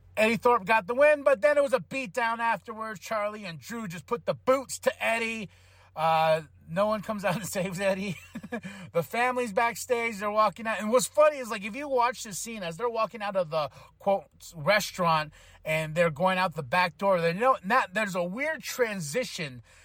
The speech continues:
And it's, uh, you know, now they're at the N X T Performance Center. As they're walking out, then they get attacked <laughs> by, um, uh,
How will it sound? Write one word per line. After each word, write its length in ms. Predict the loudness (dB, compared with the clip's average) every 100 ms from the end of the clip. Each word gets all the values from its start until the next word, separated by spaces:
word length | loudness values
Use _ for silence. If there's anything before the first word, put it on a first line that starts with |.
| -20 -6
And 280 | -4 -2
it's, 260 | -4 -8 -2
uh, 220 | 0 0 -2 -8 -8
you 160 | -4
know, 120 | -2 0
now 260 | 4 4
they're 100 | 4
at 140 | 0 -4
the 100 | -8
N 80 |
X 160 | -8 -6
T 140 | -6
Performance 480 | -8 -6 -4 -2 -4
Center. 180 | -6 -4
As 220 | -4 -4
they're 120 | -4
walking 380 | -2 0 -2 -4
out, 160 | -8 -6
then 120 | -8
they 120 | -8
get 160 | -8 -8
attacked 480 | -6 0 0 -2 -12 -20 -20
<laughs> 180 | -14 -8
by, 560 | 2 4 4 2 0 -2 -6 -6 -2
um, 540 | 2 2 2 -2 -8 -16 -20 -20 -20 -20 -8
uh, 220 | -2 -2